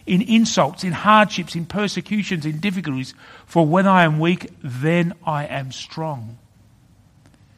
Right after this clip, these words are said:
And then he also writes to the church in Ephesus the following, "I became a servant of this gospel by the gift of God's grace, given me through the working of his power. This grace was given to me to preach to the Gentiles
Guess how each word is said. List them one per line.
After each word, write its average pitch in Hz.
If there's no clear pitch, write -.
And 147
then 185
he 156
also 180
writes 147
to 156
the 147
church 175
in 160
Ephesus 151
the 135
following, 131
"I 165
became 185
a 180
servant 202
of 151
this 151
gospel 180
by 165
the 165
gift -
of 151
God's 156
grace, 156
given 226
me 214
through 196
the 165
working 175
of 160
his 165
power. 165
This 220
grace 214
was 185
given 214
to 180
me 190
to 156
preach -
to 208
the 196
Gentiles 160